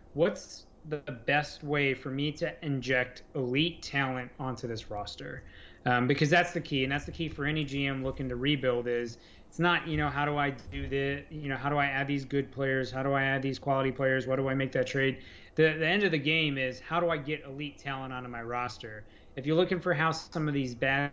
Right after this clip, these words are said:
teams have dug themselves out, it's with finding a way to have elite talent. It's Tampa, you know, getting lucky with Kucherov and Point in the draft. It's, you know, you, you, you're looking at Colorado getting more and more production out of Nathan MacKinnon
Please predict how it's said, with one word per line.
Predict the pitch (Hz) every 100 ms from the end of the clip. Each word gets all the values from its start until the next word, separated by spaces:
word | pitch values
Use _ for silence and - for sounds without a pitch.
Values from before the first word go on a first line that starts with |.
| - 135
teams | 151 139 127
have | 117
dug | 127 131
themselves | 147 147 180 170 156
out, | 135 123 131 - - - -
it's | 160 143
with | 160 160 - - - - - - -
finding | 156 185 180
a |
way | 165 160 156 156 - -
to | 151
have | 143 143
elite | 135 135 127
talent. | - 123 120 117
It's | - -
Tampa, | 165 160 170 151 139 - - -
you |
know, | 139
getting | 135 160 147
lucky | 151 147 151
with | 143 135 -
Kucherov | 170 170 156 147
and | 139
Point | - 156 - -
in | 135
the | 131
draft. | 135 135 123 117 - - - - -
It's, | 143 143 - - - -
you | 180 160
know, | 147 143 139
you, | 156 151
you, | 151 156 151
you're | 147 151
looking | 151 156 156
at | 143 139
Colorado | - 151 147 143 143 143
getting | 135 143 143 139
more | 131 151 156
and | 147
more | 143
production | 139 139 139 139 143
out | 135
of | 131
Nathan | 135 135 139
MacKinnon | 123 - 135 131